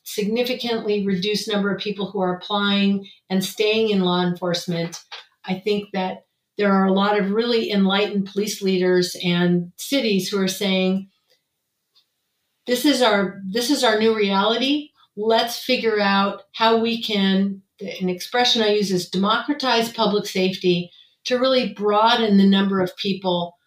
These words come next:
who are going to help make communities safe. And I think that breaks down a lot of barriers between law enforcement personnel and the public when we start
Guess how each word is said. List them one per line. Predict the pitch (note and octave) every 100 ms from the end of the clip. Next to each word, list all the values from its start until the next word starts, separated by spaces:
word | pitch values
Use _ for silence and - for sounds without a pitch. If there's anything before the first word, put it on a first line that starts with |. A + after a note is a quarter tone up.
| _ _
who | A#3+
are | G#3+ G3
going | G3+ G#3 G#3+
to | F3
help | F3 G3+ G3
make | G3 F#3+ F#3+ - _ _ _ -
communities | A3 G3+ F#3+ F#3 F3 D#3+ -
safe. | - - - - - _ _ - _ _ _ -
And | G#3 G3+ G3 G3 -
I | G3
think | G#3+ A3+ A3
that | G#3 F#3+
breaks | G#3 G#3 -
down | A3 G#3+
a | G#3
lot | G3+ G3
of | E3+
barriers | F#3 F#3+ A3 B3+ C4 -
between | G3 - G3+ F#3+ F#3+ F#3 F#3 F#3+
law | F#3 F#3
enforcement | G3 - G3 - G3+ G3
personnel | G3+ F#3+ G3+ F#3 F#3
and | F3+
the | F3
public | F3+ F3 A3+ B3+ -
when | F#3+ F3+
we | F3+
start | F3 - F#3 F#3 F3+